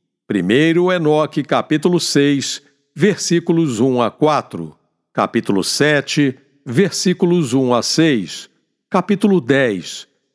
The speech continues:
versículos quatro, onze, treze. Alguma coisa que aconteceu com estes espíritos aprisionados no livro de primeiro Enoque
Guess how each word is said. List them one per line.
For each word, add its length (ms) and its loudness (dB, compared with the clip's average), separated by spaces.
versículos 840 -2
quatro, 720 -2
onze, 640 2
treze. 560 0
Alguma 640 2
coisa 580 0
que 200 0
aconteceu 760 0
com 300 0
estes 600 -2
espíritos 920 0
aprisionados 1200 -2
no 180 2
livro 580 0
de 160 0
primeiro 640 2
Enoque 640 -2